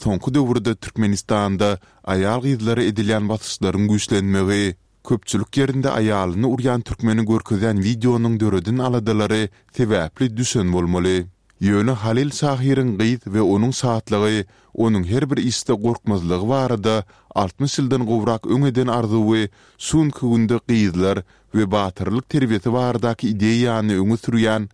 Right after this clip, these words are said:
tanymal Amerikan ýazyjysynyň hem arzuwy bolup durýar. Bu arzuw Ana Sultan Kikilowa, Gurban Nazar Ezizow ýaly şahirleriň hem arzuwy bolupdy. Şu aralykda türkmenleriň täze nesli Twitterda gender deňligi baradaky çekişmelerini dowam etdirýär.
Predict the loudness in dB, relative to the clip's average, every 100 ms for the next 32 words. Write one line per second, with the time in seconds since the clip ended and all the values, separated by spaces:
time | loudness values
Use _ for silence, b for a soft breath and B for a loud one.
0 | -4 0 0 0 0 0 0 0 0 0
1 | 0 0 0 0 -2 0 0 0 0 0
2 | 0 0 0 0 0 0 -4 -2 0 2
3 | 0 -2 -6 _ _ -2 0 2 0 0
4 | 0 0 0 0 0 -2 -2 -2 -2 -6
5 | -4 0 0 0 0 -2 -4 b -4 0
6 | 2 0 -2 -2 0 0 0 0 0 -2
7 | -2 0 0 -2 -2 -2 -2 -2 0 0
8 | 0 0 -2 0 -2 0 -2 -2 0 -4
9 | -6 -4 0 2 0 -6 -14 -4 0 0
10 | 0 -2 -2 -4 -4 -4 0 2 0 0
11 | -2 -2 0 0 0 -2 0 0 0 b
12 | -12 -2 -2 0 -2 -2 -2 0 0 0
13 | -2 0 0 0 0 0 0 0 -2 -4
14 | -4 -6 -4 -2 0 2 0 0 -2 0
15 | 0 2 0 -2 -4 -2 0 2 0